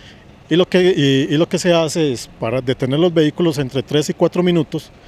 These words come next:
se encuestan los usuarios del servicio, hacia dónde van, qué objetivo tiene, eh, tiene el transporte que ellos están utilizando, qué tipo de mercancía están adelantando, y esos son los insumos o el material que se utiliza más adelante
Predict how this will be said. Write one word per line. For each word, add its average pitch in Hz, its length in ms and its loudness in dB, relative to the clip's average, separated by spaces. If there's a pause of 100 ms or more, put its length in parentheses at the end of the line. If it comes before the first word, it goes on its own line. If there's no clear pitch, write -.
(120)
se - 140 -4
encuestan 156 520 -2
los 165 140 -4
usuarios 165 300 -2
del 165 140 0
servicio, 151 500 -4 (680)
hacia 123 300 -2
dónde 151 300 2
van, 156 300 0 (300)
qué 139 140 -2
objetivo 165 500 2
tiene, 147 600 -2
eh, 123 60 -10
tiene 160 280 0
el 151 100 -2
transporte 131 460 -8
que 160 80 -2
ellos 156 260 -2
están 135 220 -6
utilizando, 156 580 -4 (400)
qué 151 140 0
tipo - 260 2
de 170 60 2
mercancía 143 460 -2
están 165 220 -4
adelantando, 160 640 -2 (420)
y 160 120 2
esos 170 180 -2
son 185 160 2
los 185 160 0
insumos 180 500 -2
o 139 80 -2
el 135 80 0
material 156 460 0 (340)
que 123 120 -6
se 113 80 -4
utiliza 135 340 -4
más 170 160 -2
adelante 170 480 0